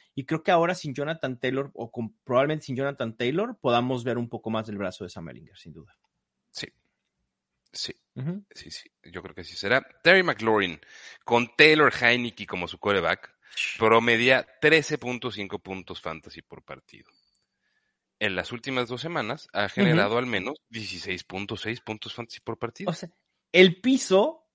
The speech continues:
Speaker 1: de Te-, de Terry McLaurin con Taylor Heinicke está asegurado. Creo que
Speaker 2: Sí.
Speaker 1: podemos despreocuparnos por Terry McLaurin un buen rato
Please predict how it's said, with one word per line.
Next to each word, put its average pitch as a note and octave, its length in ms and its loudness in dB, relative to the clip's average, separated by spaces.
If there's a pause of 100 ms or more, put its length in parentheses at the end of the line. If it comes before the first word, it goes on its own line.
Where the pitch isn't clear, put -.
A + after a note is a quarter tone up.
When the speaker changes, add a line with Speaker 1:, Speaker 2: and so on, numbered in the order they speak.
(140)
Speaker 1:
de D3+ 260 6
Te-, G3 380 2
de F3 160 4
Terry G3 240 4
McLaurin F#3 360 4
con E3+ 140 0
Taylor F3 240 2
Heinicke F#3 200 0
está E3 160 -2
asegurado. B2 500 0 (400)
Creo E3 140 2
que G3+ 80 0
Speaker 2:
Sí. D3+ 60 -2
Speaker 1:
podemos F3+ 400 6
despreocuparnos D#3 800 0
por C#3 200 -6
Terry C#3+ 180 -4
McLaurin C#3 560 -4 (160)
un C#3 180 -4
buen C#3 180 2
rato D3 380 0